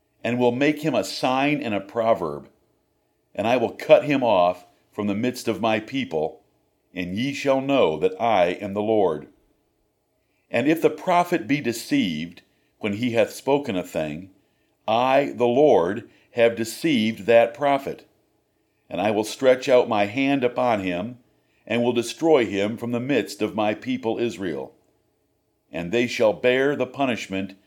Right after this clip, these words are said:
of their iniquity. The punishment of the prophet shall be even as the punishment of him that seeketh unto him."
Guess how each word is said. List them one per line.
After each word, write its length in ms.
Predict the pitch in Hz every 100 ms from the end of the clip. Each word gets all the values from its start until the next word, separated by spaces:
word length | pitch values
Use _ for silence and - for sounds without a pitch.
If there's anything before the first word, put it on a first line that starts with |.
| _ _
of 180 | 107 92
their 180 | 117 110
iniquity. 540 | 117 117 98 73 - - _ _ _ _ _ _
The 100 | 76
punishment 560 | - 117 123 117 123 117
of 60 |
the 80 | 101
prophet 600 | - 135 135 156 156 - _ _ _ _ _ _
shall 220 | - 98
be 120 | 101 120
even 260 | 135 120
as 160 | 117 -
the 80 | -
punishment 680 | - 147 135 - 87 90 92
of 120 | 95
him 440 | 117 120 131 - _ _ _ _
that 200 | 85 -
seeketh 600 | - - 156 - 90 -
unto 460 | 101 104 - 110 104
him." 360 | 90 69 58